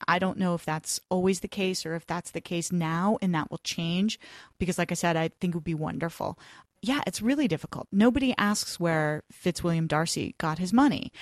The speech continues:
right? And I, you know, I, I mentioned in my, in my talk at Jasper that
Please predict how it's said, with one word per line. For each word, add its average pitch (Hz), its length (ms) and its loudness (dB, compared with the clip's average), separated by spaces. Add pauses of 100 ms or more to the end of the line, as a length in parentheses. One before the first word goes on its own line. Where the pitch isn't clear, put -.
(140)
right? 180 260 4
And 214 120 6
I, 214 160 4 (200)
you 226 120 6
know, 202 160 6
I, 202 200 4
I 202 60 6
mentioned 208 380 6
in 175 140 4
my, 160 360 0
in 180 60 0
my 160 120 2
talk 170 240 -4
at - 60 -10
Jasper - 360 2
that 165 240 2